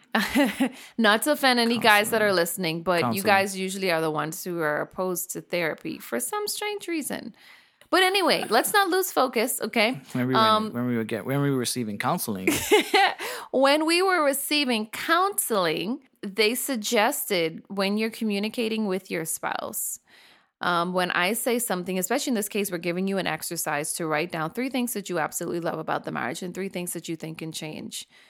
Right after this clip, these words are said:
Speaker 1: When you say something to your spouse, so I'm, I say, "I'm the, I'm the wife and I'm talking to my husband," I say the one thing. Then I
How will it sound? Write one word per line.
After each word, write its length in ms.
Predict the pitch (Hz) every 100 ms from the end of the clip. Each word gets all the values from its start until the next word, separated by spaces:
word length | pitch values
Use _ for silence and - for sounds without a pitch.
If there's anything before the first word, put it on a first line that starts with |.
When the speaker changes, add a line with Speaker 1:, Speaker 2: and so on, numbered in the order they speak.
| _ _ _ _ _
Speaker 1:
When 300 | - 208 214
you 140 | 240 254
say 280 | - 247 269
something 440 | 277 262 262 262
to 120 | 269
your 200 | 233 214
spouse, 560 | 214 - 226 180 151 -
so 140 | 190
I'm, 140 | 160 160
I 60 | 196
say, 180 | -
"I'm 260 | 190 196 220
the, 220 | 254 240 -
I'm 140 | 202
the 120 | 240
wife 440 | 220 151 170 - -
and 260 | 170 165 165
I'm 160 | - 170
talking 300 | 175 185 202
to 80 |
my 140 | 190 175
husband," 400 | 165 156 165 156
I 140 | 160
say 440 | 160 - 190 208 233
the 120 | 220
one 260 | 196 165 165
thing. 380 | - 196 208 - _ - _ _ _ _
Then 280 | 226 254
I 100 | 285